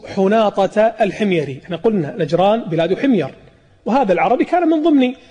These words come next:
جيش أبرهة، يعني قد يكون مغلوباً على أمره، وأبرهة لا يتكلم العربية،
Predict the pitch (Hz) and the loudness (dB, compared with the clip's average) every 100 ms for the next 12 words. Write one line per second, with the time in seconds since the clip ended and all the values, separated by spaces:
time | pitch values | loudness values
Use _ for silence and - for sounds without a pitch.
0 | _ - 220 208 247 226 175 147 - - | _ -4 0 0 0 0 0 -2 -6 -8
1 | 165 254 311 247 196 190 233 233 269 370 | -8 -8 -2 0 0 0 0 2 4 4
2 | 254 202 208 175 147 123 151 _ _ _ | 2 0 -2 -4 -8 -12 -16 _ _ _
3 | _ _ _ _ _ _ _ _ _ _ | _ _ _ _ _ _ _ _ _ _
4 | _ _ _ - 185 190 254 233 240 196 | _ _ _ -2 0 0 0 0 0 0
5 | 226 320 302 247 269 240 202 170 170 156 | 2 2 0 -2 0 0 0 -2 -2 -4
6 | 135 120 | -8 -12